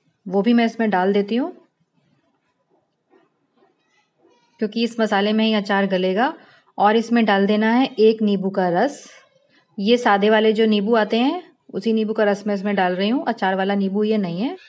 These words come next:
तो कैसे भी आप डाल सकते हैं। और मैं आपको एक चीज़ ये बता दूँ, ये रफ and टफ अचार होता है। जैसे और अचार बहुत ज़्यादा, अ, सफाई मांगते हैं या धूप मांगते हैं कि उनको रोज़ धूप दिखानी ज़रूरी है।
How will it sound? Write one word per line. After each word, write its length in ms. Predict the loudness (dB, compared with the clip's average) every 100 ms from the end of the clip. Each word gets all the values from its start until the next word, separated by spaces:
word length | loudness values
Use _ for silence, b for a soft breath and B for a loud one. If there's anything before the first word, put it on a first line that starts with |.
| _
तो 60 | -6
कैसे 280 | -2 0 0
भी 100 | 2
आप 100 | 2
डाल 180 | 2 0
सकते 260 | -4 -6 -4
हैं। 200 | -4 -8 _ b b b b b _ _ -6
और 200 | 0 2
मैं 120 | 2
आपको 280 | 0 0 0
एक 160 | 0 0
चीज़ 160 | -2
ये 140 | 0 0
बता 280 | 0 0 0
दूँ, 200 | -2 0
ये 160 | 0
रफ 180 | 0 0
and 200 | -2 0
टफ 180 | 0 0
अचार 260 | 0 0
होता 220 | 0 -2 -2
है। 100 | -2
जैसे 260 | -2 -2
और 200 | 0 0
अचार 320 | 0 0 -2
बहुत 260 | -2 -2 0
ज़्यादा, 440 | 0 0 0 -2 -6 b b b b b b -18
अ, 240 | -10 -8
सफाई 440 | 0 0 2 2 4
मांगते 380 | 2 2 0
हैं 500 | 0 2 0 -4 -8 -16 -10
या 540 | -2 0 2 2 -2 -4 -16 _ -4
धूप 260 | 0 2 4
मांगते 380 | 4 2 2
हैं 120 | 0 2
कि 100 | 0
उनको 240 | 2 4
रोज़ 240 | 4 4
धूप 160 | 2 0
दिखानी 300 | 0 0 2
ज़रूरी 360 | 2 2 2 2
है। 280 | 0 -2